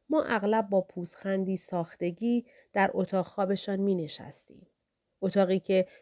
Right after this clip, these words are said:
یا تمام وسایلش جمع شده بود، اتاق ورونیکا، یا به شکل ترسناکی دست نخورده مانده بود، اتاق مالی. باور نکردنی بود که هر دو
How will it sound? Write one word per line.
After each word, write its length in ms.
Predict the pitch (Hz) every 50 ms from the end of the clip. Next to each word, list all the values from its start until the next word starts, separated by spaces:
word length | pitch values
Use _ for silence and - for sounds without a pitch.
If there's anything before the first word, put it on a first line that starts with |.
| _ -
یا 180 | 190 196 196 190
تمام 540 | 190 - 196 185 190 185 185 190 196 190 170
وسایلش 720 | 185 180 170 - - 185 175 185 190 185 185 175 165 - -
جمع 320 | - 185 175 175 190 208
شده 340 | 196 - 240 233 214 226 214
بود، 380 | 196 208 202 202 202 202 _ _ _ _ _ _ _ -
اتاق 300 | 175 - - 175 165 -
ورونیکا، 920 | 175 170 170 170 165 165 160 160 160 156 - - 185 185 185 185 185 185 - _ _ _ _ _ _ _ _ _ _ _ -
یا 120 | 277 294
به 80 | 285 254
شکل 340 | 220 - 262 254 254 254 240
ترسناکی 800 | 240 - 185 196 190 180 175 165 - - 202 202 185 - - 208
دست 360 | 185 190 185 175 165 - 196
نخورده 420 | 185 170 - - 180 170 175 202
مانده 400 | 190 170 151 139 139 135 - 131 -
بود، 180 | - - - - _ _ _ _ _ _ _ _ -
اتاق 300 | 165 - - 160 156 -
مالی. 540 | 160 156 151 143 139 139 139 147 156 147 - _ _ _ _ _ _ _ _ _ _ _ _ _ _ _ _ _ _ -
باور 380 | 202 247 262 269 269 269 262
نکردنی 800 | 254 247 254 254 240 - 247 247 247 240 - 247 240 240 254 277 262
بود 240 | 240 208 175 -
که 220 | _ - - 156 156
هر 280 | 156 165 196 208 208
دو 420 | 202 196 196 214 247 254 254 254